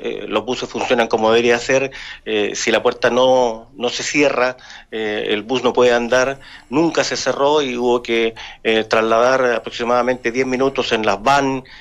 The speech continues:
en autos del hotel, eh, a mucha gente. Hubo, el preparador físico, por ejemplo, llegó en, eh, en bicicleta.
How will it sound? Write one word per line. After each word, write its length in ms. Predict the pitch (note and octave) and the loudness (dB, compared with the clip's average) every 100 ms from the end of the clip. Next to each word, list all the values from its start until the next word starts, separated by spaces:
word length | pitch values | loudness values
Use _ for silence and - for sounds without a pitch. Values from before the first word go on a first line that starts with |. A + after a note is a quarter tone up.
| - | -12
en 120 | A2 | -2
autos 380 | A#2 B2+ - A#2 | 0 0 -4 -6
del 120 | A#2+ A#2 | -2 0
hotel, 460 | A2+ C3 C#3+ C#3+ - - - | 2 2 0 -6 -12 -20 -12
eh, 420 | A2+ G#2+ G#2 G#2 G#2 | -4 -2 0 0 2
a 120 | G2+ | 2
mucha 260 | A2 C3+ C3 | 2 -2 -2
gente. 460 | - C#3+ C#3+ D3 | -2 -2 0 2
Hubo, 560 | A#2+ A#2 A#2+ A#2 A2 G#2 | 2 2 0 2 2 0
el 60 | G2 | -4
preparador 360 | G#2+ A2+ A2+ | -4 0 2
físico, 280 | A2 B2 A#2+ | 0 -4 -4
por 80 | A2 | -2
ejemplo, 320 | A#2 A#2+ B2 | -2 -2 -2
llegó 460 | A2 A2 A#2 A2+ A2 - - - | 0 4 4 4 0 -12 -20 -14
en, 220 | - G2+ G2+ | -4 -2 0
eh, 320 | F#2+ F#2 - G2+ | 0 0 -2 -2
en 140 | G#2 | -2
bicicleta. 720 | G2+ A2 D#3 E3 - C#3+ C#3 | -2 0 2 4 4 2 0